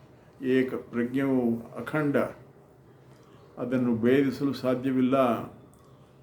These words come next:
ಐನ್‌ಸ್ಟೈನ್ ಮತ್ತು ಪ್ಲ್ಯಾಂಕ್ ಅವರು ಹೇಳಿದಂತೆ, "Consciousness is impregnable", ಅದನ್ನು ಭೇದಿಸಲು ಯಾರೂ ಸಾಧ್ಯವಿಲ್ಲ. ನಮ್ಮ ವೇದಗಳು ಅದನ್ನೇ ಹೇಳುತ್ತವೆ,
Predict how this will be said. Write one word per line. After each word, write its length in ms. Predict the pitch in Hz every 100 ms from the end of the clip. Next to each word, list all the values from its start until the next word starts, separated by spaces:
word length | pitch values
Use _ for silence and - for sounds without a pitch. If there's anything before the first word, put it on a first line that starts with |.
| - - - -
ಐನ್‌ಸ್ಟೈನ್ 720 | 135 143 - 160 156 151 151
ಮತ್ತು 280 | 147 - 147
ಪ್ಲ್ಯಾಂಕ್ 580 | 120 139 143 156 156 - - -
ಅವರು 220 | 139 131
ಹೇಳಿದಂತೆ, 1080 | 117 139 147 131 123 117 127 131 131 131 131 - - - - - - - - - 131
"Consciousness 920 | 131 139 - 151 - - 143 123 147
is 260 | 127 139 139
impregnable", 800 | 123 143 127 139 131 139 135 127
ಅದನ್ನು 300 | 127 139 123
ಭೇದಿಸಲು 640 | 120 131 131 131 143 135
ಯಾರೂ 340 | 123 135 139
ಸಾಧ್ಯವಿಲ್ಲ. 960 | 135 135 123 135 127 131 131 113 - - - - - _ - - - -
ನಮ್ಮ 200 | 120 117
ವೇದಗಳು 680 | 110 131 143 139 131 131 123
ಅದನ್ನೇ 440 | 120 131 131 127
ಹೇಳುತ್ತವೆ, 840 | 127 127 123 127 127 123 123 123